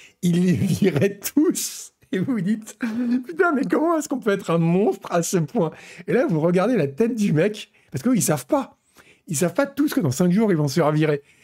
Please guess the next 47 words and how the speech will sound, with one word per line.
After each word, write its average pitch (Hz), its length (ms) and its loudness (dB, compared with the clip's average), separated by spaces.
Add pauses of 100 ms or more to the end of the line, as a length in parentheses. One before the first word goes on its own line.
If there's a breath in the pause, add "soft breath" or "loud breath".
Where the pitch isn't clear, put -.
(200 soft breath)
Et 175 100 0
là, 240 100 4
vous 269 80 -4
voyez 415 320 2 (100)
le 247 60 2
mec, 196 340 -2
regardez 320 280 2
sa 339 160 0
tête. - 480 -6 (500)
On - 380 -14
va 151 40 -4
zoomer 180 180 -6
sur 214 120 -10
sa 135 140 -6
tête. 131 260 -12
Non, 180 160 -2 (100)
zoom. 214 340 -4 (340)
Ça 127 60 -10
va 131 40 -8
pas 175 80 -4
zoomer. 127 240 -4 (720)
Euh, 101 300 -8
ouvrir 147 200 -4
le 135 60 -4
lien 147 140 -6
dans 120 120 -6
un 110 60 -8
nouvel 127 260 -4
onglet. 123 420 -4 (1000)
Voilà. 107 180 -16 (520)
Non, 440 240 -2
ça - 100 -8
va 131 60 -6
pas 160 80 -4
ouvrir. 131 180 -8
Putain, - 160 -8
c'est - 120 -14
tout 127 180 -14
pété. 117 540 -4
Ça 113 120 -10
a - 20 -8
jamais 165 220 0
marché, 151 320 -4
Twitch, 151 240 -8
mais, 120 120 -8
euh, 120 120 0
de, 113 240 -4